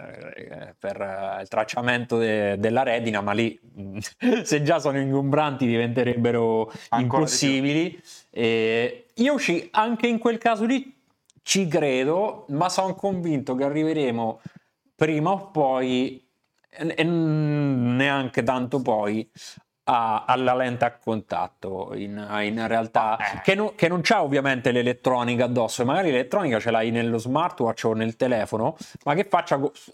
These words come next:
Speaker 1: semplicemente da display, capito? Quello me lo
Speaker 2: Tu
Speaker 1: aspetto.
Speaker 2: pensa che la gente non vuole il cinque G fuori,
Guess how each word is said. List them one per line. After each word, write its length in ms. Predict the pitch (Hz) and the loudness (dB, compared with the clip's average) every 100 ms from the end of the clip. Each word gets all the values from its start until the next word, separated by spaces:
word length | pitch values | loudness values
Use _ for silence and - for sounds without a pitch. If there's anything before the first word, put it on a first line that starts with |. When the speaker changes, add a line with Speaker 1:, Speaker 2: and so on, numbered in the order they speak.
| 131 | -6
Speaker 1:
semplicemente 640 | - - 143 151 156 170 147 | -2 -2 -2 0 0 2 2
da 280 | 120 117 120 | 2 2 0
display, 640 | 120 117 - 123 104 95 98 | -2 -2 -2 0 0 -2 -8
capito? 540 | 101 104 101 113 - _ - _ _ | -8 -8 -8 -10 -14 _ -20 _ _
Quello 220 | 180 185 | 0 2
me 80 | 151 | 2
lo 80 | 127 | 0
Speaker 2:
Tu 60 | |
Speaker 1:
aspetto. 220 | - 233 104 | 0 -2 2
Speaker 2:
pensa 400 | 151 139 135 127 | 0 0 -2 0
che 180 | 131 | 0
la 120 | 131 131 | 2 0
gente 360 | 151 202 165 | 0 0 0
non 160 | 143 135 | 0 2
vuole 220 | 156 143 | 0 0
il 60 | 123 | -4
cinque 360 | 156 147 151 | -4 -2 -2
G 120 | 127 | 0
fuori, 540 | 139 110 95 92 117 | -2 0 0 0 -2